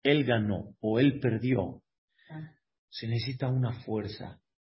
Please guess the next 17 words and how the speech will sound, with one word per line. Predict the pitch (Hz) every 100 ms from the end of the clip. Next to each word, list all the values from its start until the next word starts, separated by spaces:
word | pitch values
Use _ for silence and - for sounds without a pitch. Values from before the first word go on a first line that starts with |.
| _ -
impactante | 123 123 117 117 - - 131 120 98 - - - _ _ _ - - _ _
para | 104 101 104
poder | 107 113 104
salir | 98 110 101 101
adelante. | 92 85 82 76 - - _ _ _ _ _
Porque | - 208 220
él | 214 160
perdió. | 170 160 - - - _ _ _ _ _ _ _ _ _ _
Él | 165 139 -
ganó. | 104 98 95 - - _ _ _ _ _ 254 - - - _ _ _ _ _ _ _ _ _ _ -
O | 156 190 - - - - - - - -
su | - 208
nombre | 196 151 139 127 127 -
o | -
no | 156 147
su | - 135
nombre. | 123 110 110 -